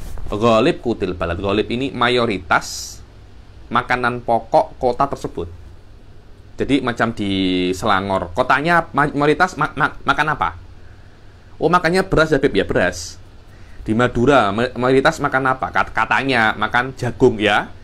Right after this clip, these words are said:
jagung. Di Papua makan apa? Makan sagu ya, sagu. Wahakadha, ya, nih.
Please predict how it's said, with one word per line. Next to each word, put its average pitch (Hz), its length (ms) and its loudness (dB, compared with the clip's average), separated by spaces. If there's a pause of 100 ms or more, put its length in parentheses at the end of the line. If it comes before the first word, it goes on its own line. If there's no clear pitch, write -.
(220)
jagung. 92 560 -2
Di 85 80 -4
Papua 143 480 4
makan 135 320 2
apa? 131 160 2
Makan 120 240 -2
sagu 120 400 0
ya, 131 240 4 (240)
sagu. - 400 -6
Wahakadha, 85 480 -8
ya, - 160 -14
nih. 82 120 -14